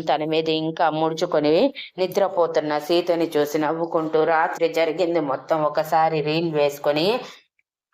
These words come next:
బ్లష్ అవుతూ సీతని నిదానంగా పక్కకి జరిపి తను నిద్ర డిస్టర్బ్ కాకుండా పైకి లేచి డ్రెస్ అప్ అయ్యి బయటికి వచ్చి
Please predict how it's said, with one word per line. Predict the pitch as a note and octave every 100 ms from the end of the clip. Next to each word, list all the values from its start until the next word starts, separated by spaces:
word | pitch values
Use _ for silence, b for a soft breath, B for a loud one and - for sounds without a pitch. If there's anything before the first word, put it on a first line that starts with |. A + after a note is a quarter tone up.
| _ _ _ _ _ _ -
బ్లష్ | E3+ F#3 F#3 -
అవుతూ | F#3+ E3 E3 D#3+ F#3+
సీతని | G3+ F#3 F#3 F#3 E3+ D#3
నిదానంగా | D3+ E3 E3 D#3+ C#3+ D3
పక్కకి | C#3+ D3+ - F3 D#3+
జరిపి | D3+ C#3+ D3+ D3+
తను | E3 E3 D#3+
నిద్ర | D3+ D3+ E3+ E3 D#3+ D3+
డిస్టర్బ్ | E3 D#3+ F#3 -
కాకుండా | - C#3+ C#3+ D3+ D3 D3
పైకి | D3+ D#3 D#3
లేచి | D#3 C#3+ - C#3+ F3+ G3+ B B B
డ్రెస్ | E3+ F3+ F3+
అప్ | F#3+ F#3 D#3
అయ్యి | C#3 D3
బయటికి | D3+ D#3 D#3 D#3+ D3+
వచ్చి | D3 C#3+ D3+